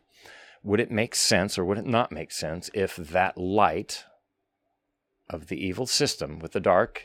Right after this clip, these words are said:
and the light, Satan's evil, he's black, he's dark, he's not God, he's defeated already, but he's got a little bit of time remaining.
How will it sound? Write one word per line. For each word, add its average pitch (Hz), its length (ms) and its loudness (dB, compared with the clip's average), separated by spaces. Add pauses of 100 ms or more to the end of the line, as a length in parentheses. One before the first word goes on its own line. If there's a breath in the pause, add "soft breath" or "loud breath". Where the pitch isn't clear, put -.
(120)
and 107 100 -6
the 110 40 0
light, 87 220 2
Satan's 117 340 0
evil, 120 260 2
he's 76 140 -10
black, 92 320 4
he's 76 140 -10
dark, - 400 -2 (240)
he's - 160 -18
not 98 140 -2
God, 71 400 -4
he's - 240 -8
defeated 76 460 -6
already, 76 420 0 (480 soft breath)
but - 480 -2 (200)
he's 87 200 -10
got 90 160 2
a 87 60 0
little 92 220 0
bit 95 100 0
of 90 100 -2
time 95 240 0
remaining. 85 400 -6